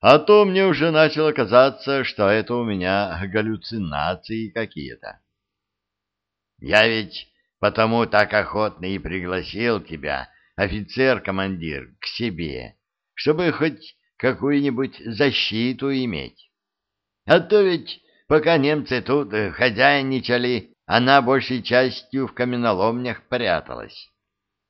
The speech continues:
Если на хуторе тихо, сидит в хате, прохаживается, даже рыбу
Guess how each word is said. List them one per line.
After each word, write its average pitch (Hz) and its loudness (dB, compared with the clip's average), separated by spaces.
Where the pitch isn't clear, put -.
Если 113 0
на 95 -2
хуторе 117 -2
тихо, 98 -6
сидит 107 -6
в - -12
хате, 78 -2
прохаживается, 95 0
даже 101 0
рыбу 120 -4